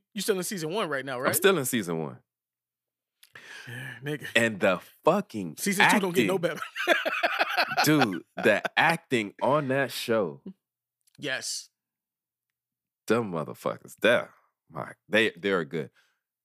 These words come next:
Speaker 2: Is it Zendaya? She is going to be, like, the same way people talked about Halle Berry and how she's revered for her act, Zendaya is gonna be the next big, like, she,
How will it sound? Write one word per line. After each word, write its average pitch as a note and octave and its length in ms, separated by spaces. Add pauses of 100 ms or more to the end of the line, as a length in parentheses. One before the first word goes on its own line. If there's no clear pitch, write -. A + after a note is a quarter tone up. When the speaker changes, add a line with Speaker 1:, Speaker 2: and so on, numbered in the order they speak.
(280)
Speaker 2:
Is F#2 120
it G2 240
Zendaya? G#2+ 720 (960)
She C3 340
is F#2+ 120
going F#2 280
to G2 140
be, D#2 480 (1160)
like, F#2 200
the G2+ 80
same C3+ 220
way B2 140
people G2+ 600 (140)
talked G2 300
about D#2+ 260
Halle F#2 320
Berry D#2+ 360
and D2 100
how E2+ 160
she's F2+ 340
revered E2 420
for - 140
her F#2 180
act, F#2 200 (200)
Zendaya F#2+ 680
is D#2+ 100
gonna E2+ 200
be D#2+ 120
the D2 140
next D2+ 560 (280)
big, D2+ 320
like, F2 200
she, - 200